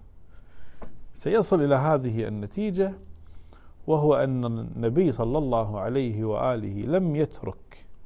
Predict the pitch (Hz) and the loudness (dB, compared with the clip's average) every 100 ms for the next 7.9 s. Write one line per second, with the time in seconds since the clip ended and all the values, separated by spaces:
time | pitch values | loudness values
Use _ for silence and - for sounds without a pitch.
0 | - - - - 120 160 156 147 - 135 | -18 -18 -18 -8 -2 2 4 2 0 -2
1 | 110 98 117 101 - - - - - - | -2 -4 -6 -6 -10 -18 -20 -20 -20 -20
2 | - - - - 175 131 98 104 101 - | -20 -20 -6 4 6 6 2 -2 -4 -6
3 | - 156 120 104 - 98 185 165 175 131 | -2 -2 -2 -8 -8 -6 -2 -2 -2 -2
4 | 107 90 90 107 - - - - - - | -6 -6 -8 -10 -14 -18 -16 -18 -18 -18
5 | - - - - - 151 160 156 165 165 | -18 -18 -18 -18 -12 6 8 8 6 2
6 | 170 - 123 107 101 104 - 98 120 - | -2 -2 0 0 -2 -6 -6 -10 -12 -16
7 | - - - - 135 127 123 123 120 | -20 -20 -20 -4 2 4 2 -2 -6